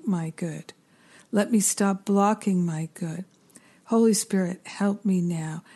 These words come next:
Everything works together for my good. That's what it's for. Beyond that, I do not need to know. It's neutral. I am receptive to my good.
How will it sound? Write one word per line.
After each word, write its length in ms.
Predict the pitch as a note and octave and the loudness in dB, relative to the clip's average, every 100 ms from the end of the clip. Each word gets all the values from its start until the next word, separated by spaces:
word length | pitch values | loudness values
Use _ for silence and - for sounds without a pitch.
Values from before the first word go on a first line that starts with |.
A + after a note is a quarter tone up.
| - _ - | -20 _ 2
Everything 540 | A#3 A#3 A#3 A#3+ G#3+ | 4 6 4 4 4
works 240 | G3+ F#3+ - | 4 2 0
together 420 | G3 F#3+ F#3 F#3 | -2 0 0 0
for 180 | - F3+ | -2 -4
my 200 | D#3+ D#3+ | -4 -4
good. 380 | - G#3 G3+ - _ | 0 0 0 -6 _
That's 400 | G3+ G3 G3 - | 0 0 0 -2
what 100 | F#3+ | 0
it's 220 | F3 - | 0 -6
for. 560 | - - A#3 A#3+ A#3+ A#3+ - - _ - | -6 0 2 4 2 -2 -12 -20 _ 0
Beyond 520 | G3 G3 A3 A3+ G#3+ | 4 4 4 4 4
that, 400 | G#3 G#3 B3+ C4+ _ _ - | 4 2 0 -2 _ _ -6
I 160 | F#3 F#3+ | -2 0
do 280 | F3 G#3 | 0 2
not 260 | G#3+ G#3 G#3+ | 4 4 2
need 240 | G#3+ F#3 | 0 0
to 120 | - F#3+ | 0 0
know. 420 | F3+ F3 F3 F#3 - | 0 0 -4 -6 -8
It's 340 | - G3+ - G#3 | -6 -2 0 2
neutral. 640 | F#3+ F#3+ F3+ - E3 F3+ _ _ _ _ _ _ - | 4 2 0 -8 -8 -12 _ _ _ _ _ _ -2
I 200 | G#3+ A3 | 2 4
am 140 | A3+ | 4
receptive 600 | G#3 - G#3 G3 - F#3 | 2 2 0 0 -4 -6
to 140 | - F#3+ | -2 0
my 240 | F3 E3+ | 0 -2
good. 460 | E3+ F3+ D#3+ E3 | -4 -6 -6 -10